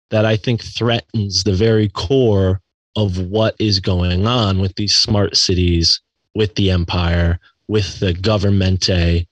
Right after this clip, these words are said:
the temporal control, you know, and that's why ley lines, stone rows,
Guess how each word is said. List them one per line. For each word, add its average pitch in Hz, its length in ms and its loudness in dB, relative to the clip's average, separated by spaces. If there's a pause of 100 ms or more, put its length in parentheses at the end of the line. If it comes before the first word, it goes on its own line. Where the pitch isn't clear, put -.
(260)
the 101 80 0
temporal 107 800 0
control, 104 920 0 (280)
you 107 140 2
know, 101 360 2 (240)
and 107 160 2
that's 120 260 -2
why 113 260 2
ley 110 300 2
lines, 104 720 0 (240)
stone 117 560 2
rows, 107 640 2